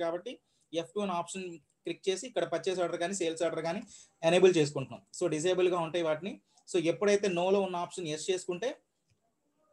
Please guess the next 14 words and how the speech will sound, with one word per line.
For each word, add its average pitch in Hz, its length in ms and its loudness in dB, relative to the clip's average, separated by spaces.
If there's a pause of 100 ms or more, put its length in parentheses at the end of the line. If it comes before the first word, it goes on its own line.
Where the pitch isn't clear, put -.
(100)
మనకి 175 380 -8 (240)
ఆ 156 40 -2
పర్చేజ్ 160 400 4
ఆర్డర్కి 170 260 2
సంబంధించి 160 480 0 (460)
సెట్టింగ్స్ 196 400 -2
అన్ని 170 140 0
కూడా 220 140 2
యాక్టివేట్ 147 280 -4
అయిపోతాయి. 117 320 -6 (680)
So, 208 140 -2 (220)
లైక్ 196 200 0
మీకు 202 200 0
ప్రీవియస్గా 208 440 0